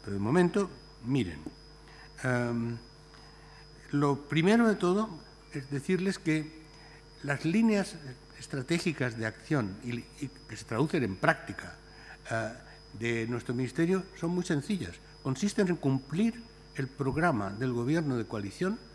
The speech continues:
con el que el presidente de, del gobierno fue investido. Así de sencillo. Nosotros creemos que los programas están para cumplirlos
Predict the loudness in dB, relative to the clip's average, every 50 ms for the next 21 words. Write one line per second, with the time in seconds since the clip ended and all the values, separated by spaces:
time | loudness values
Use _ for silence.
0 | -20 -20 -20 -12 -6 -2 -2 -2 -2 -2 -2 -4 -4 -2 -2 -4 -6 -4 -2 -2
1 | 0 0 -2 -2 -4 -4 -4 -4 -6 -10 -10 -6 -6 -6 -6 -8 -8 -6 -6 -4
2 | -4 -2 -2 0 0 0 0 0 -2 -2 -4 -4 -8 -16 -20 -20 -20 -20 -20 -20
3 | -20 -8 -2 0 0 0 0 -2 -6 -12 -18 -20 -20 -16 -6 -4 -2 0 0 -2
4 | -4 -6 -10 -10 -10 -12 -16 -20 -20 -20 -20 -20 -20 -20 -20 -20 -20 -20 -20 -20
5 | -20 -20 -10 -8 -6 -2 0 0 2 2 2 2 0 0 -4 -8 -10 -12 -16 -18
6 | -20 -20 -20 -20 -20 -20 -20 -20 -20 -20 -18 -10 -6 -4 0 0 2 2 2 2
7 | 0 0 0 2 4 4 6 4 4 2 0 0 0 -2 -2 -2 -4 -2 0 2
8 | 2 2 2 0 0 0 0 0 2 2 2 2 2 2 0 0 0 -4 -4 -6
9 | -10 -14 -16